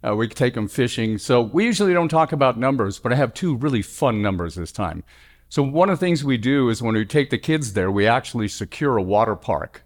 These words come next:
so we can just take our kids and have them safely in there. So we also have a giant water slide, which they insist that Grandpa goes down, um, many times. But we had a kid this time, I think set the world record. He went down it thirty-one times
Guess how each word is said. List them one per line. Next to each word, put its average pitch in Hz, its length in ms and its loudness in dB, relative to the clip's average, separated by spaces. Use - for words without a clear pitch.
so - 160 -6
we 95 140 -2
can 90 100 -4
just 101 240 -6
take 101 160 -2
our 92 140 -2
kids 95 320 -2
and 85 160 -6
have 104 140 2
them 101 80 -4
safely 101 520 0
in 98 100 0
there. 87 300 -4
So 117 420 4
we 131 200 4
also 135 320 4
have 117 160 4
a 101 40 -2
giant 110 460 0
water 110 300 2
slide, 90 440 -2
which 110 220 -6
they 113 120 -2
insist - 840 -2
that 104 100 -2
Grandpa 101 460 2
goes 90 300 -6
down, 85 300 -6
um, 85 360 -6
many 104 320 0
times. 98 540 -2
But 113 120 2
we 131 120 2
had 135 100 4
a 113 60 -2
kid 123 220 0
this 117 160 -2
time, 110 200 -2
I 104 80 0
think 165 240 -2
set 131 200 -4
the 113 80 -2
world 110 260 0
record. 110 460 -2
He - 60 -6
went 156 220 2
down 123 180 4
it 110 140 -2
thirty-one 110 640 0
times 90 560 -6